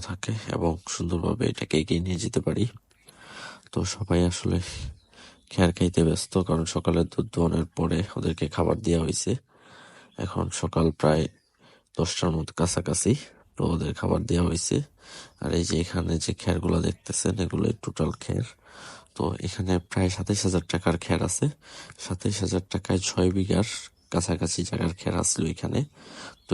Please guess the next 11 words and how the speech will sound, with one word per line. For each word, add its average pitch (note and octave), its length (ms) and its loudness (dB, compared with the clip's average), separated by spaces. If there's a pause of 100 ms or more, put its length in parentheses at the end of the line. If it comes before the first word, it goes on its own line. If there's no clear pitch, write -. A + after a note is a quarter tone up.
এটা - 200 2
একটা - 160 -2 (160)
পালা G2 300 4
থেকে F2 180 0 (120)
কিনছি - 300 -2 (100)
আমরা। F2 180 -2 (100)
পালা F2+ 160 4 (100)
বলে F2+ 220 2 (460)
মানে D#2+ 220 0
যেখানে E2+ 260 0 (100)
খেরগুলো E2+ 340 0